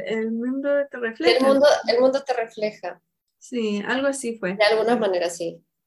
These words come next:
Speaker 1: Mm. Y eso hay que aclararlo un poco, porque a veces, y mucha gente en el mundo, no es que el mundo te esté reflejando lo que eres realmente,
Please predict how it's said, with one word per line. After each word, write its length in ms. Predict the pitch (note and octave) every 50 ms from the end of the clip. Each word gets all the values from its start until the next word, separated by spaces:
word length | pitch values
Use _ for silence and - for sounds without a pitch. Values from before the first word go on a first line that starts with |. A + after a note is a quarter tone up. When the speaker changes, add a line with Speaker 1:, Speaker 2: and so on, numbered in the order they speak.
| - - -
Speaker 1:
Mm. 320 | A#3 A3+ A3+ A3 G#3+ G#3 G#3+ - _ _ _ _ _ _ _ _ _ _
Y 140 | - A#3+ B3+
eso 180 | C#4 C#4 D4+ D#4
hay 120 | D#4+ D#4+
que 140 | D#4 D4+ C#4+
aclararlo 580 | C4+ C4 C4+ A#3+ A#3 A#3 A#3+ C4 C#4+ D4 D4+ D4+
un 120 | D4 C4+
poco, 380 | - A3+ G#3+ G#3 - G3+ G3+ G3+
porque 500 | G#3+ G#3+ G#3+ G#3+ - - A3+ A3 A3 G#3+
a 100 | G#3+ G#3
veces, 840 | G3+ A#3+ D#4 F#4 - - C4 A3+ A#3 D4+ E4+ - - - - _ _ -
y 80 | - A#3
mucha 320 | A#3 B3 D4 - - F#4
gente 440 | F4+ - - E4 F4+ G4 F#4+ - C4
en 140 | A#3 A3+ A3
el 140 | G#3+ G#3 G3+
mundo, 680 | G#3 A3+ C#4 D4 C#4+ C4+ A#3 G#3 F#3+ E3+ E3+ F3+ G3+ _ _ _ _ _ _ _ _ _ _ _ _ _ -
no 120 | G#3+ A#3
es 160 | C4 D4+ D4+ -
que 100 | - E4+
el 60 | D#4+
mundo 280 | D4+ D4+ D4 C#4 C4+
te 80 | C4 B3+
esté 240 | A#3+ - - A#3+ A#3+
reflejando 1000 | A#3+ A#3 A#3 A3+ A3 G#3 G3+ - A#3 B3 C4 B3 A3 F#3+ F3+ F#3 G#3 C4+ - _ _ _ _ _ _ _ _ _ _ _ _ _ _ _ -
lo 160 | - G3+ G3+ G3+
que 240 | - G#3 G#3 A3+
eres 500 | A3+ G#3 F3+ G3 B3+ B3+ - - - _ _ _ _ _ _ _ -
realmente, 760 | G#3 G3 F#3+ G3 G#3 A3 A3 G3+ F#3+ F#3 F3+ E3 F3+ A3